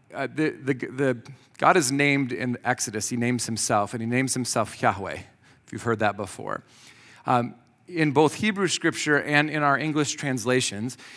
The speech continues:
in order to not take the name of God in vain, um, Hebrews would, if you were Hebrew, you would say the word Adonai. Uh, if you are, um, American or English speaking, you would say Lord, capital L O R G, L O R D. So anytime you see those capital four letters in scripture,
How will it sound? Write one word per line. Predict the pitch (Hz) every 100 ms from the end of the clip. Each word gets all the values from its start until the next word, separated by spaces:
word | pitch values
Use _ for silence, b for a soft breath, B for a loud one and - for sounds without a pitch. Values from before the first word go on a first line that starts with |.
| B B
in | 143
order | 165 180
to | -
not | 139 156 160
take | 170 156
the | 147
name | 135 135
of | 127 107
God | 127
in | 120 117
vain, | 117 147 120 156 180 147 120
um, | 110 110 117 127 - -
Hebrews | - 160 151 135
would, | 135 123 -
if | 131 127
you | 127
were | 127
Hebrew, | 117 175 143
you | 143 127
would | 120
say | 131
the | 120
word | 120
Adonai. | 120 123 120 127 120 180 - B B B B B
Uh, | 117 120
if | 139 120
you | 135 131
are, | 127 123 120 - -
um, | 131 110 107 107 -
American | 120 120 123 123 139
or | 123
English | 120 127 123
speaking, | - 120 117 110
you | 107
would | 104
say | - 107
Lord, | - 107 82 - _
capital | - 117 123 107
L | 110
O | 107
R | 101 104
G, | - 98
L | 113 107
O | 104
R | 101 95
D. | 92 101 -
So | 151
anytime | 165 165 180 165
you |
see | 147 160
those | 139 131
capital | - 131 127 127
four | 113 131 113
letters | 113 113 104
in | 113
scripture, | - - 127 - 110